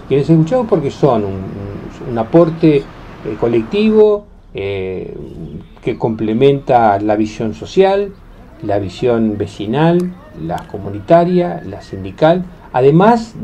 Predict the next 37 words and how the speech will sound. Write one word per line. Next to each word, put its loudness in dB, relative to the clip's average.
de, -4
de 2
otras 2
organizaciones 0
que, -8
que, -4
que -6
están 0
nucleando 0
a 0
esta -4
asamblea, -2
que 2
consideran 2
que 4
aparte 2
de 0
esta, -6
este -10
acuerdo 2
que, -8
que, -20
que -6
será -2
desde -4
el -16
punto -12
de -6
vista -6
técnico, -6
quieren 6
que -2
se -4
garantice -2
la 0
inclusión -8
social -2